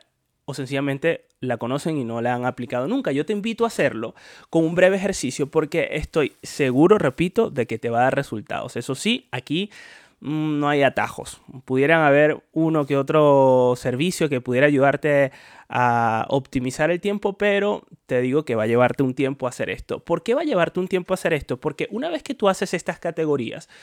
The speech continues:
que además en el fondo son muy subjetivas, porque solo tú vas a saber,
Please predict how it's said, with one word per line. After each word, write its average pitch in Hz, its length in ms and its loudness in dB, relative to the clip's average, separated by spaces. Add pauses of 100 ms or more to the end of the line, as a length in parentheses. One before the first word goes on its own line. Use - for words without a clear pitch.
(380)
que 185 80 0
además 185 460 -2 (560)
en 160 100 0
el 165 80 0
fondo 202 280 0
son 240 160 0
muy 233 120 0
subjetivas, 196 500 -2
porque 127 280 -6
solo 160 260 -2
tú 220 120 -4
vas 202 120 2
a 208 60 -6
saber, 170 400 2